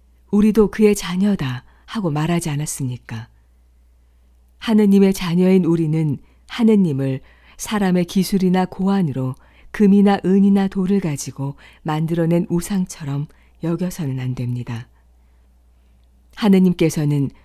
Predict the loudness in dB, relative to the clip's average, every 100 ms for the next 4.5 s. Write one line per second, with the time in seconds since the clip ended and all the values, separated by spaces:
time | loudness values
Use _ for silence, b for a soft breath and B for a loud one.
0 | b b b -6 -2 2 4 4 2 2
1 | 2 2 0 0 -2 -2 0 2 0 0
2 | 2 4 4 0 -2 -2 -2 -8 -8 -8
3 | -8 -6 -8 -14 _ _ _ _ _ _
4 | -2 2 2 4